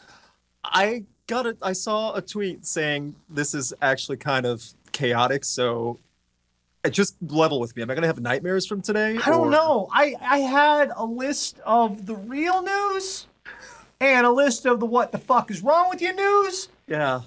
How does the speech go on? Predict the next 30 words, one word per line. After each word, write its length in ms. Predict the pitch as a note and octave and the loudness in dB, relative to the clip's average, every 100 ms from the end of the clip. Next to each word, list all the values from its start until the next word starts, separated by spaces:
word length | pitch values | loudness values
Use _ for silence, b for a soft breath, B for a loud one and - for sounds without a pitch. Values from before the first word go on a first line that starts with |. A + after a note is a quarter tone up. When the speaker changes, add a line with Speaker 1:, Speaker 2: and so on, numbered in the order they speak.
| - | 2
Speaker 2:
And 100 | F4 | 4
I 80 | F#4+ | 4
didn't 240 | G4 F#4+ | 2 4
know 160 | G4 F#4 | 4 6
which 240 | G4+ - | 4 2
was 160 | D#4 A#3+ | -2 2
which. 800 | G4 G4 D4 G3+ F3+ - - - _ _ _ _ _ _ _ _ _ | 6 8 8 6 -4 -14 -14 -16 _ _ _ _ _ _ _ _ _
'Cause 160 | - E4 | -8 -6
shit, 360 | - G4 G4 - C4+ | -4 -4 -6 -8 -10
uh, 320 | C4+ - C#4 | -10 -12 -10
this, 260 | - F#4 - | -4 -2 -2
this 260 | F4+ F4+ - | -2 -4 -2
week, 300 | E4+ E4 - | -6 -6 -4
the 80 | E4+ | -2
real 360 | D#4 F4+ F#4+ | 2 4 4
news 320 | E4 E4 E4 C4 | 2 0 2 2
has 140 | A#3 | 0
bled 380 | G3 B3+ C4 A#3 | 0 2 4 4
the 80 | A#3 | 0
fuck 320 | A#3+ A3 G#3 | 2 2 2
over. 320 | G3 D3 G#2+ | -2 -2 -6
There 100 | D3 | -6
was, 120 | F#3+ | -6
Speaker 1:
It 100 | - | -2
Speaker 2:
there, 40 | - | 2
Speaker 1:
is. 120 | A3+ | 2
Speaker 2:
there's 100 | F#3+ | 2
Speaker 1:
Just 240 | F3+ B3 - | -2 -4 -4
today, 320 | A3 D#3 A3+ | 0 2 2
even. 300 | A#3+ B2+ - | -2 -8 -10